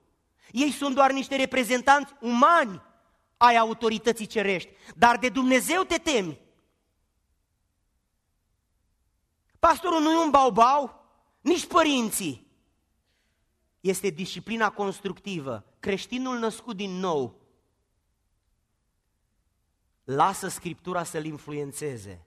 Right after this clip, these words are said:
și nu mai are nevoie să fie chemat la comitet, să fie mustrat de pastor, de părinți, de un bătrân al bisericii, de o persoană adultă.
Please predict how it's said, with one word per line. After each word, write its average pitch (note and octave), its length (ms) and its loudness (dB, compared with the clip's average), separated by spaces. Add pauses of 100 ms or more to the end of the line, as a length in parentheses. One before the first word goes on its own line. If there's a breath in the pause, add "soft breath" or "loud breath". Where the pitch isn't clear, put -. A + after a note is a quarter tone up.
(120)
și - 180 -14
nu F3 140 -6
mai A#3 140 0
are G3 160 0
nevoie D#3 380 -8
să D3+ 120 -14
fie D3+ 200 -12
chemat C#3+ 300 -6
la C#3 120 -4
comitet, C3+ 600 -10 (160)
să - 140 -12
fie F3+ 200 -8
mustrat E3 800 -4 (800)
de C3 120 -8
pastor, E3 540 -4
de C#3 120 -10
părinți, E3 600 -8
de C#3+ 300 -8
un D#3 180 -10
bătrân D#3 380 -6
al E3 140 0
bisericii, D#3 460 -12
de C#3 80 -12
o C3+ 40 -6
persoană D3 400 -8
adultă. D#3 580 -8